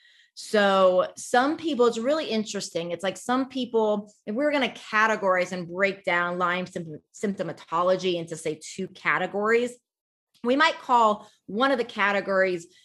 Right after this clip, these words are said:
neurological and one of the categories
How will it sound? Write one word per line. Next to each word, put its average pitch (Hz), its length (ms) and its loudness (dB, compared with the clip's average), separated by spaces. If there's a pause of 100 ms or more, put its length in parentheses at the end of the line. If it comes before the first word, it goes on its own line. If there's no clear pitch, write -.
neurological 185 1080 2 (240)
and 208 300 2
one 226 220 2
of 220 60 0
the 220 60 0
categories 175 840 0